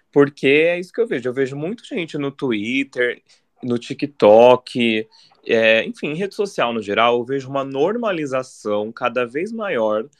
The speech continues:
da solidão em adultos. Ainda mais agora que a gente tá falando de uma sociedade que envelhece cada vez mais, e com,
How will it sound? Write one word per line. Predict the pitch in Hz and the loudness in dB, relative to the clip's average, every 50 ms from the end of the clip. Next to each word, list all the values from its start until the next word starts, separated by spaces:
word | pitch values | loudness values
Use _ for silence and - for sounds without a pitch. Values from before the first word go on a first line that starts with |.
| _ _ _ _ - | _ _ _ _ -4
da | 127 127 131 127 | -2 -2 -2 -2
solidão | - - - 151 156 160 170 156 127 131 131 131 139 143 151 165 175 - _ _ _ _ _ - | -4 -4 -2 -2 -2 -2 -4 -4 -2 0 0 0 0 -2 -6 -8 -12 -18 _ _ _ _ _ -10
em | 147 151 156 | -6 -2 -2
adultos. | 165 180 147 120 101 95 92 _ - 113 - - - - _ _ _ _ _ - _ | -2 -2 -2 -6 -6 -6 -6 _ -16 -20 -20 -20 -20 -20 _ _ _ _ _ -20 _
Ainda | - 151 147 170 | -2 4 6 6
mais | 165 180 208 240 277 | 6 6 4 2 2
agora | 269 208 190 170 151 | 0 2 4 4 4
que | 151 - 151 | 2 -2 -8
a | 143 | -8
gente | 139 - - | -8 -8 -6
tá | 143 131 | -6 -6
falando | 127 - 143 135 131 113 101 101 98 101 104 | -4 -2 -2 0 0 -2 -4 -4 -6 -8 -10
de | 101 117 | -10 -8
uma | 127 131 | -8 -8
sociedade | 131 - - 147 147 - 190 165 131 110 107 104 98 107 | -8 -8 -10 -12 -8 -8 -4 -2 0 0 0 -2 -6 -10
que | _ - - | _ -14 -12
envelhece | 127 127 127 156 160 143 117 113 110 110 - 127 123 _ _ _ _ _ _ _ _ | -10 -6 -4 -2 -2 0 0 -2 -2 -4 -8 -14 -16 _ _ _ _ _ _ _ _
cada | - 131 123 120 120 120 | -2 -2 0 2 2 0
vez | 107 107 117 131 156 185 170 | 0 0 -2 -2 -2 -4 -8
mais, | 143 123 113 107 98 90 92 104 - - - _ _ _ _ _ _ - | -4 -2 -2 -2 -2 -4 -10 -14 -20 -20 -20 _ _ _ _ _ _ -10
e | 120 113 | -10 -10
com, | - - 131 127 123 120 117 | -8 -4 -4 -4 -4 -4 -6